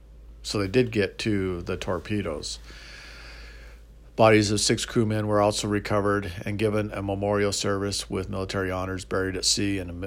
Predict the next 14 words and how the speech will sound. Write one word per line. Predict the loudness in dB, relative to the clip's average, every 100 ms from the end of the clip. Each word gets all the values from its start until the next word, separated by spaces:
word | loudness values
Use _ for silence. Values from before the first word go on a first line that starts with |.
| -8
a, | -4
in | -4
a | -2
metal | -2 -2
casket | -2 2 2 2 -4 -4
because | -6 -4 -4
of | -4 -4
radioactive | -4 -2 -2 -4 -6 -8
concerns. | -6 -2 0 0 -2 -8 -10 -14 -20 -20 -20 -20 -18 -18 0
Other | 4 8 8 8 6 -4 -18 -20 -20 -14
crew | -2 2 4 4
members | 0 2 2 2 0
have | -2
reported | -4 -4 -2 0 0 -2 -6